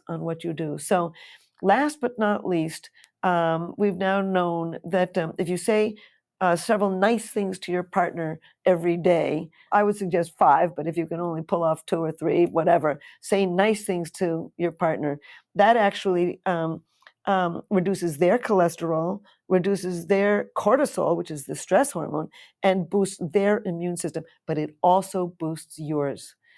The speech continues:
So what the brain says about a happy long-term partnership is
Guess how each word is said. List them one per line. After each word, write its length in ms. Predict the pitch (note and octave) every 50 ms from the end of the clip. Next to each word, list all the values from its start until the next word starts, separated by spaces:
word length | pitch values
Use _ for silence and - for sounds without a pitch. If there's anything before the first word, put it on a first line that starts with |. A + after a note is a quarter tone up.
| _ _ _ _
So 300 | _ - - F#3+ E3+ E3
what 260 | D#3+ - - F#3 F#3 -
the 80 | E3
brain 420 | D3 C#3 - F3 G3 B3 C#4+ C#4+ D4+
says 440 | - - B3+ A3 F3+ F3 E3 - - -
about 340 | F3+ D#3+ E3 F3 E3+ E3 D#3
a 80 | D3
happy 480 | E3 - - F3+ F#3 G#3 G#3 A#3+ A3+ G#3+
long-term 460 | G3 F#3 F#3+ F#3+ F#3+ - G#3 F#3+ F#3+ -
partnership 600 | - F3 E3 - D3+ D#3+ D#3 D3+ - D#3 D3+ - - -
is 320 | E3+ D#3+ C#3+ D3 D3 -